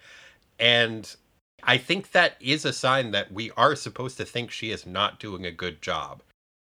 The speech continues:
I think it's still fair to say that she's doing a much better job than Kyle would have, or frankly, than Kyle does.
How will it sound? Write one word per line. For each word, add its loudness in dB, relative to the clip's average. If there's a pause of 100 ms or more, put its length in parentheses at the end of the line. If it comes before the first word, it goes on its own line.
I 4
think 2
it's -2
still 4
fair 2
to 2
say 2
that -2
she's -4
doing 0
a 2
much 4
better 4
job 2
than -2
Kyle 0
would -2
have, 0 (480)
or 6
frankly, 2
than 0
Kyle 4
does. 0